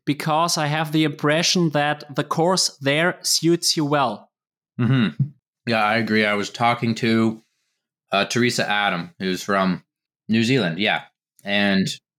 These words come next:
Speaker 2: and she was just talking with me a little bit when we were in Augusta, and she mentioned how, uh, the course is, like, not that technical, and, you know, it's, it's a pretty simple course,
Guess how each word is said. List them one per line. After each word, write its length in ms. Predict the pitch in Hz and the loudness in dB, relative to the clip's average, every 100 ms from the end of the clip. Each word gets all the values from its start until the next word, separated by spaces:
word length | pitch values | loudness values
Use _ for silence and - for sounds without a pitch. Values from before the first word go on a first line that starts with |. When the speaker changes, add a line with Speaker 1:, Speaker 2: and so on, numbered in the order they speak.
| _ _ _ | _ _ _
Speaker 2:
and 220 | 107 104 95 | -2 0 0
she 480 | - 113 110 110 | 2 2 4 2
was 200 | 104 101 | 2 0
just 400 | 110 107 - - _ - | 0 -2 -4 -10 _ -8
talking 440 | 120 107 - 107 | -2 -2 0 -2
with 120 | 104 104 | 0 0
me 240 | 104 101 | 0 2
a 80 | 98 | 0
little 180 | 101 92 | 0 0
bit 360 | 98 95 - _ _ - | 0 -2 -8 _ _ -6
when 220 | 104 98 | -2 2
we 120 | 98 | 2
were 120 | 95 | 2
in 80 | 92 | 0
Augusta, 420 | 90 117 123 135 | 0 0 0 0
and 320 | 135 107 95 | 2 2 0
she 360 | 92 104 98 95 _ _ _ _ _ _ _ _ - | 0 0 0 -4 _ _ _ _ _ _ _ _ -2
mentioned 400 | 107 107 110 98 | 0 0 -2 -2
how, 400 | 101 98 98 - _ _ _ _ _ _ _ - | 0 2 0 -2 _ _ _ _ _ _ _ -2
uh, 240 | 101 98 | 0 0
the 120 | 92 | 0
course 340 | - 113 110 113 | 0 0 2 0
is, 200 | 98 110 | 0 0
like, 180 | 95 98 | -2 0
not 220 | 110 113 | -2 0
that 200 | 110 - | -2 -2
technical, 640 | 131 127 127 127 127 127 | -2 -2 0 2 2 4
and, 360 | 107 98 92 92 _ _ - | 2 2 2 -2 _ _ -6
you 120 | 107 | -2
know, 220 | 95 92 - _ | 0 -2 -4 _
it's, 280 | 98 92 - | -6 -6 -6
it's 160 | 101 90 | -6 -6
a 40 | |
pretty 380 | - 107 98 - _ _ - | -2 0 0 -4 _ _ -8
simple 340 | - 135 127 | -2 0 0
course, 600 | - 123 123 120 - - | 0 0 2 0 -4 -8